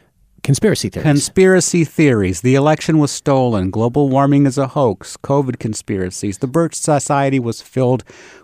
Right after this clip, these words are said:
Speaker 2: with conspiracies, whether it was the death of John Birch,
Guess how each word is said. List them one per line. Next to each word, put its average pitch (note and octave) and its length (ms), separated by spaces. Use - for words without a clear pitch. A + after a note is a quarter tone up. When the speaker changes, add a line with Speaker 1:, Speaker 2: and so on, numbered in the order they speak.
Speaker 2:
with A#2 200
conspiracies, F#2+ 800
whether G2+ 200
it G2 40
was G2+ 200
the - 140
death F#2+ 260
of F2 100
John F2 280
Birch, B2+ 500